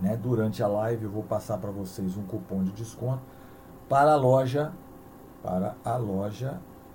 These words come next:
onze Esportes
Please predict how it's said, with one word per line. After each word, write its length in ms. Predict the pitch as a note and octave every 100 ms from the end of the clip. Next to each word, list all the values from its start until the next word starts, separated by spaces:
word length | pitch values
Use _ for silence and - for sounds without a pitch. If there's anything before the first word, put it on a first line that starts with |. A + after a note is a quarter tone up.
| -
onze 560 | C#3+ D#3+ D#3 C#3 F3 - -
Esportes 1400 | B2+ - - - A#2 A#2 - - - C#2 - - -